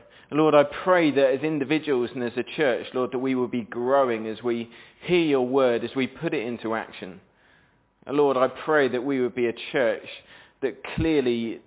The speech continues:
does what you say, that obeys you. Lord, give us hearts that love you so that we are only too willing to obey. And Lord, we, we thank you for this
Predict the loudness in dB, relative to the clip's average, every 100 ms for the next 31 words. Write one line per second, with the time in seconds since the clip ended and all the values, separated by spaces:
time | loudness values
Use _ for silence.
0 | -2 0 0 -2 -8 -4 -2 -2 -6 -10
1 | -2 0 0 0 -2 -2 0 0 -2 -6
2 | -6 -6 -6 -2 -2 -4 -14 -20 -20 -4
3 | 0 2 0 -2 -6 2 2 2 -2 -4
4 | -2 2 4 2 0 -6 -6 -6 -4 0
5 | 2 0 -2 -6 -6 -6 -4 -2 0 -2
6 | -6 -4 -4 -4 -6 -8 -8 -14 _ _
7 | _ _ _ _ _ _ _ _ _ _
8 | _ _ _ _ _ 0 2 4 0 0
9 | -2 0 0 0 -2 -2 0 0 2 -2